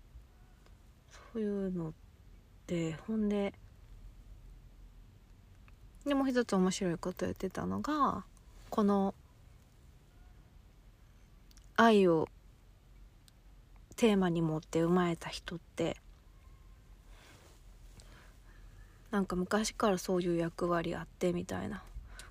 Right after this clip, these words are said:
神様と交信する人みたいなことを言ってて、「いや、神様と交信してるわ」と思って、「いつもは皆さんありがとう」みたいな、とか思いつつ、そういえば昔、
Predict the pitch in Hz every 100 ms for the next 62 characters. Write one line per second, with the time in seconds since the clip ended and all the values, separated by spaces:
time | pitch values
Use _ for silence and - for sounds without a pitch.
0 | - - 208 185 175 156 160 - 160 160
1 | 156 160 160 - - - - 67 64 -
2 | 202 - - 190 - - - 196 - -
3 | - - - - - - - - - -
4 | 226 190 175 190 190 - 175 - - 180
5 | 175 185 180 - 180 180 170 - 180 175
6 | 170 - 180 - - - - - - -
7 | - - 196 - 185 180 180 180 - 180
8 | 170 165 170 - 175 180 190 190 - -
9 | - - - - - 202 208 226 220 -
10 | - 196 185 190 - - - - - 262
11 | 254 254 226 175 170 165 - 202 190 196
12 | - 208 175